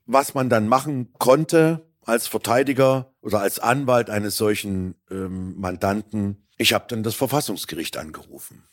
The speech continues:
und im Prinzip gesagt, hey, hier, hier gibt's kein Recht auf ein faires Verfahren. Wenn das nicht reicht für ein Wiederaufnahmeverfahren, was soll denn dann reichen? Und, ähm, auch diese Entscheidung,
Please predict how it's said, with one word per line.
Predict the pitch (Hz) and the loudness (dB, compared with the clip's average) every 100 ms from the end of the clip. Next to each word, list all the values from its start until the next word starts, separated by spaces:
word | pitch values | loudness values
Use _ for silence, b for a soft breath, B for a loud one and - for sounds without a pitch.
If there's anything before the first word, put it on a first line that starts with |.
| _ | _
und | - 110 - _ | -2 -2 -4 _
im | 127 123 | -2 0
Prinzip | - 113 - 311 - | 0 0 0 -2 0
gesagt, | 120 123 131 - | 4 6 4 2
hey, | 120 135 123 | 2 2 4
hier, | 117 104 - _ _ | 2 0 -4 _ _
hier | - 123 | -2 2
gibt's | - - - | 2 0 0
kein | 135 120 | 0 4
Recht | 123 151 - | 2 2 0
auf | 139 | 0
ein | 127 117 | 2 0
faires | - 131 131 123 | 2 4 4 0
Verfahren. | - 95 131 131 101 101 156 - _ | -4 -2 2 2 2 -2 -6 -12 _
Wenn | 107 117 117 - | 4 4 2 4
das | 160 185 - - - | 6 6 0 -8 -4
nicht | 110 113 - - | 2 2 2 2
reicht | 101 98 90 - | 4 4 0 -6
für | - 127 | -2 2
ein | 113 95 | 2 0
Wiederaufnahmeverfahren, | 107 104 101 190 - 143 110 101 90 - 85 71 - _ _ | 0 2 4 4 4 0 0 -2 -4 0 0 0 -8 _ _
was | - 113 113 - | -2 0 0 -2
soll | - 110 117 | 0 2 0
denn | - 98 90 85 | 0 0 -2 0
dann | 127 196 208 | 0 2 -2
reichen? | 101 87 78 - 65 65 _ _ _ _ | 0 0 0 -4 -6 -12 _ _ _ _
Und, | 123 123 120 113 - - | 4 4 0 -4 -6 0
ähm, | 110 107 107 107 - | 6 6 6 0 0
auch | 110 107 107 - _ _ | 4 6 4 -6 _ _
diese | 131 156 175 | -8 0 0
Entscheidung, | 147 - 135 143 139 139 131 | 0 2 4 4 2 -4 -8